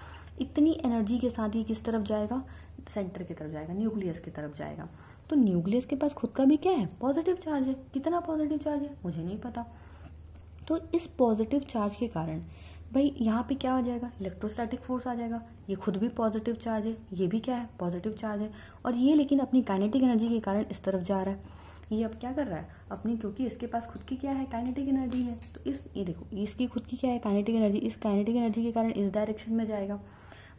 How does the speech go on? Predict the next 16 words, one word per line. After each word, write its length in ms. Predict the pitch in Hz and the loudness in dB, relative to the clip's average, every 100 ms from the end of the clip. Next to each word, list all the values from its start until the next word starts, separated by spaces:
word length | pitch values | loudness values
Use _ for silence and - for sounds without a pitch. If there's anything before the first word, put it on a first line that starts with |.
| 226 | 0
But 380 | 269 240 233 - | 2 2 0 -2
क्योंकि 200 | 240 269 | 2 2
दोनों 320 | 196 185 247 | 4 2 2
के 140 | 269 | 0
भी 160 | 262 254 - | 0 -2 -4
पास 200 | 240 240 | -6 -6
क्या 120 | 247 | -6
है 60 | 233 | -6
बेटा, 140 | 226 | -6
Positive 480 | 254 185 180 196 226 | -6 -4 -4 -4 -6
charge 340 | 220 180 175 175 | -6 -8 -6 -6
है, 80 | |
इसलिए 340 | 233 208 202 214 | -8 -8 -6 -6
वहाँ 200 | 190 190 | -6 -8
पे 60 | 196 | -8
क्या 220 | 196 190 | -8 -8